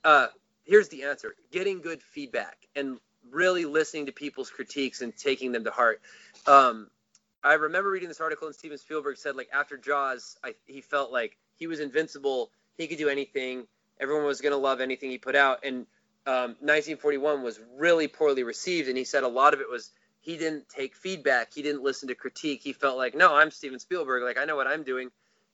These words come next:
And, um, for us, that was on, on the smallest scale ever, but we felt like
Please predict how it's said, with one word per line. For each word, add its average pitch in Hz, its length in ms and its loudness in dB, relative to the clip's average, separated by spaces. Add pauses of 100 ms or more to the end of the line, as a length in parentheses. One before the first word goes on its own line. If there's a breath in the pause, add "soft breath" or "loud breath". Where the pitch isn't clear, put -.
And, 143 300 -2
um, 120 420 -4 (240)
for 175 240 -4
us, 190 240 2
that 185 160 -6
was 156 100 -12
on, 147 260 -4
on 156 120 -8
the 147 80 -8
smallest 165 440 -6
scale 147 320 -6
ever, 151 240 -2
but 127 220 -8 (320)
we 139 120 -12
felt 147 340 0
like 127 260 -4